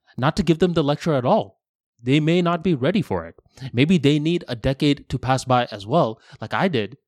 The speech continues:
until they are ready for it. Whatever the case is, understand that lectures are very important in public speaking. We should not associate it with the word boring.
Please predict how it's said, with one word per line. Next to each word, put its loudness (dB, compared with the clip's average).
until -2
they 2
are 2
ready -8
for -16
it. -20
Whatever 0
the -2
case -2
is, -2
understand 4
that 0
lectures -2
are 0
very 2
important -4
in -12
public -8
speaking. 0
We 2
should 2
not 2
associate 2
it -2
with -4
the 0
word 2
boring. 2